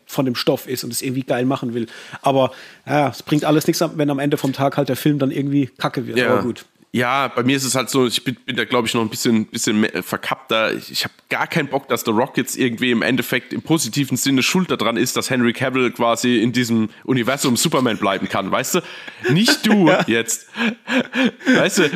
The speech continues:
Speaker 2: da hätte ich gern, dass einfach die Macher da selbst drauf kommen und sagen, „Ja, das ist der beste Superman, den es je gab, so, wir müssen einfach mehr mit dem machen“, weil der ist ja jetzt auch nicht unbedingt gefloppt und jeder mag ihn, also machen wir weiter und nicht, dass ein Rock jetzt kommt und sagt, „Ich will unbedingt, dass Black Adam auf Superman trifft und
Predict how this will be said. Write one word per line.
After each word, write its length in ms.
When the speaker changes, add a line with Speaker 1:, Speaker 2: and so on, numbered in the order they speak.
Speaker 2:
da 80
hätte 180
ich 120
gern, 120
dass 140
einfach 220
die 100
Macher 260
da 120
selbst 260
drauf 160
kommen 200
und 40
sagen, 200
„Ja, 120
das 140
ist 80
der 40
beste 240
Superman, 380
den 120
es 80
je 100
gab, 260
so, 160
wir 80
müssen 240
einfach 240
mehr 200
mit 120
dem 100
machen“, 280
weil 120
der 100
ist 120
ja 80
jetzt 140
auch 80
nicht 160
unbedingt 260
gefloppt 420
und 100
jeder 260
mag 260
ihn, 220
also 240
machen 180
wir 80
weiter 280
und 80
nicht, 140
dass 140
ein 60
Rock 180
jetzt 160
kommt 160
und 60
sagt, 180
„Ich 200
will 100
unbedingt, 400
dass 120
Black 220
Adam 240
auf 120
Superman 380
trifft 280
und 200